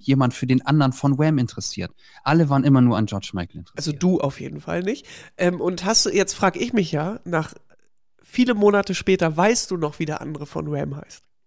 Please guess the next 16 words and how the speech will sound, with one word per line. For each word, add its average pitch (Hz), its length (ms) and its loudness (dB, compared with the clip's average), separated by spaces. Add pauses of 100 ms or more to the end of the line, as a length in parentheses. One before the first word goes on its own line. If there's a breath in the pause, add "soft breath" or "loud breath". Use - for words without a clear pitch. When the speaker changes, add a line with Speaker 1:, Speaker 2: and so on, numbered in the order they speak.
(240)
Speaker 1:
Andrew 135 360 6
Ridgeley. 90 460 2 (120)
Speaker 2:
Ach, 185 60 -4
Speaker 1:
Das 135 100 4
Speaker 2:
guck. 147 80 2
Speaker 1:
werde 151 140 6
ich 143 80 4
auch 135 80 6
nicht 139 160 6
mehr 120 120 6
vergessen. 87 440 0
Ja, 110 140 2
ja. 90 200 2 (160)
Speaker 2:
<laughs> - 160 -10
Speaker 1:
Doch, 131 160 2
doch. 98 240 0